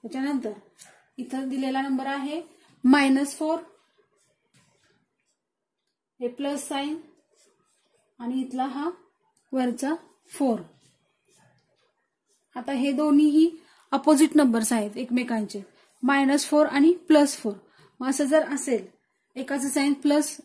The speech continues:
नंबर तोच, पण एकाचं साइन प्लस आणि एकाचं साइन मायनस असं जर असेल, तर त्याचं answer असतं झिरो. म्हणजे opposite नंबरची जर addition आपण केली, तर ती झिरो येते. मग अशा प्रकारे हा आपला question number two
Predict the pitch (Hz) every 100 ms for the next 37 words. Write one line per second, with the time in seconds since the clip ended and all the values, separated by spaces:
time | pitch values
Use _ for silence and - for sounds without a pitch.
0 | - 269 269 311 311 302 208 - 254 277
1 | 277 269 285 294 277 277 285 294 302 254
2 | 269 269 262 269 285 285 302 277 220 -
3 | 262 277 269 294 285 240 214 - - -
4 | 254 254 269 262 254 262 269 269 - 330
5 | 359 - 220 262 220 202 _ _ _ _
6 | _ _ _ _ _ _ _ _ _ _
7 | _ - 240 302 262 277 277 277 285 262
8 | 262 269 285 294 269 262 254 254 226 240
9 | 262 294 214 196 - 247 240 277 359 -
10 | 220 240 233 220 196 - 202 _ _ _
11 | - 233 254 269 277 294 262 226 240 _
12 | _ _ _ 247 254 262 294 330 _ _
13 | _ 269 277 285 277 285 302 320 - 277